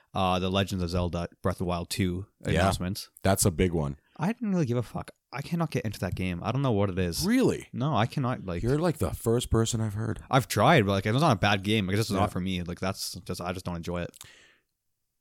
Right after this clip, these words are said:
Speaker 2: It's really interesting. Okay. Actually, I was having a conversation with Ethan today. I know we're gonna have to get into the trailers, and whoever's listening is probably like, "Dude, just get the fucking thing going."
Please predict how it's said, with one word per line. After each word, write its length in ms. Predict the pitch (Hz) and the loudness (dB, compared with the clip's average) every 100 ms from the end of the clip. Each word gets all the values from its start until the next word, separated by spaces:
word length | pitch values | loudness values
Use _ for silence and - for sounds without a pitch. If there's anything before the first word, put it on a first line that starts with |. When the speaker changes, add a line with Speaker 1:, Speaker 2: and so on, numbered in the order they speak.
| _ _ | _ _
Speaker 2:
It's 120 | - 262 | -12 -6
really 180 | 269 | -2
interesting. 380 | 226 180 - 85 | -2 -2 0 -2
Okay. 280 | 117 120 80 - _ _ | 0 0 0 -6 _ _
Actually, 280 | - 139 156 | -4 0 2
I 20 | |
was 100 | 147 | 2
having 200 | 156 165 | 2 -2
a 20 | 139 | 0
conversation 480 | 127 113 113 107 | 2 2 2 0
with 80 | 101 | 2
Ethan 240 | 98 95 90 | 2 0 -2
today. 440 | - 87 80 78 - _ _ _ - | -2 0 0 -2 -8 _ _ _ -8
I 80 | |
know 120 | 92 104 | -4 -2
we're 100 | 90 | 0
gonna 140 | 82 | 0
have 120 | 78 | -2
to 80 | 82 | -4
get 100 | 80 | -4
into 140 | 78 | -4
the 60 | 71 | -6
trailers, 360 | - 82 78 71 | -2 0 0 -2
and 200 | 76 - | -6 -6
whoever's 340 | 76 85 82 | -6 -6 -4
listening 300 | 78 76 78 | -4 -4 -6
is 80 | 71 | -4
probably 220 | 80 73 | -4 -2
like, 160 | 69 - | -4 -2
"Dude, 160 | 82 | -2
just 160 | 80 - | -2 -4
get 200 | 80 - | -6 -6
the 80 | - | -12
fucking 420 | - 76 78 65 | -6 -6 -4 -6
thing 220 | 78 73 | -6 -6
going." 220 | 67 67 | -6 -8